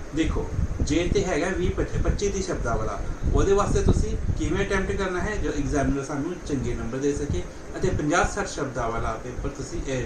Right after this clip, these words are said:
ਕੁਐਸਚਨ ਤੁਸੀਂ ਕਿਵੇਂ ਅਟੈਂਪਟ ਕਰਨਾ ਹੈ ਜੋ ਐਗਜ਼ਾਮੀਨਰ ਸਾਨੂੰ ਚੰਗੇ ਨੰਬਰ ਦੇ ਸਕੇ। ਤੇ,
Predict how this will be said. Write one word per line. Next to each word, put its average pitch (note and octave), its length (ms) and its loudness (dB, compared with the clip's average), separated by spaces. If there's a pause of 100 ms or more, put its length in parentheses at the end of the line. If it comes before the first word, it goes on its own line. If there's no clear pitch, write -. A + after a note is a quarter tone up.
ਕੁਐਸਚਨ C3+ 260 -2
ਤੁਸੀਂ C#3+ 240 -6
ਕਿਵੇਂ D3+ 340 0
ਅਟੈਂਪਟ D#3+ 300 0
ਕਰਨਾ - 260 4
ਹੈ - 160 4 (320)
ਜੋ - 80 0
ਐਗਜ਼ਾਮੀਨਰ C3 500 2
ਸਾਨੂੰ C#3+ 320 -2 (260)
ਚੰਗੇ B2+ 260 2
ਨੰਬਰ G#2+ 260 -2
ਦੇ - 140 0
ਸਕੇ। - 680 -4
ਤੇ, - 60 -2